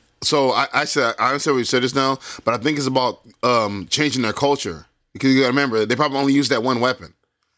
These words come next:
that one thing they throw. I haven't seen any other type of weapon. So I'm s-, I'm, I'm, I'm assuming that they, like, uh, might see a violation if they, uh, ju-, teach them how to use phasers,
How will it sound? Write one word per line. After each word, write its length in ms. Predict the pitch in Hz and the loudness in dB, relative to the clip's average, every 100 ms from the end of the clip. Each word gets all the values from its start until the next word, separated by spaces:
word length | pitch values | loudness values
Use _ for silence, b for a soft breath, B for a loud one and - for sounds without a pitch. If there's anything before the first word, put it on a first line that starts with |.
| _ | _
that 100 | 104 | -2
one 140 | 120 123 | 0 0
thing 180 | 123 | 0
they 100 | 113 101 | 0 0
throw. 340 | 120 117 87 B B B | 0 0 -2 B B B
I 120 | 120 | -2
haven't 160 | 123 | -2
seen 200 | 123 127 | -2 0
any 140 | 117 117 | 2 2
other 140 | 113 | 2
type 220 | 117 107 | 0 -2
of 60 | 98 | 0
weapon. 380 | 107 95 78 - _ b b | 0 -2 -8 -20 _ b b
So 120 | - | -2
I'm 100 | 120 | -2
s-, 180 | 110 - 123 | 0 -2 -2
I'm, 160 | 117 | 0
I'm, 180 | 110 113 - | 0 -2 -2
I'm 140 | 113 | -2
assuming 380 | 117 - 127 117 | 0 2 2 2
that 300 | 113 107 101 | 2 0 0
they, 120 | 117 | 0
like, 320 | 110 107 104 - | 2 2 -2 -2
uh, 160 | 104 101 | 0 2
might 180 | 110 107 | 0 0
see 140 | 127 | 0
a 20 | |
violation 560 | 101 113 110 120 123 113 | 0 0 2 0 0 -2
if 80 | 101 | -2
they, 160 | 107 - - | -2 -2 -4
uh, 80 | 104 | -4
ju-, 160 | 104 - | -4 -8
teach 140 | - 123 | -8 -6
them 120 | 113 | -2
how 40 | |
to 80 | 107 | 0
use 180 | 107 98 | -2 -2
phasers, 640 | - 117 104 90 82 - | -2 0 -2 -6 -12 -12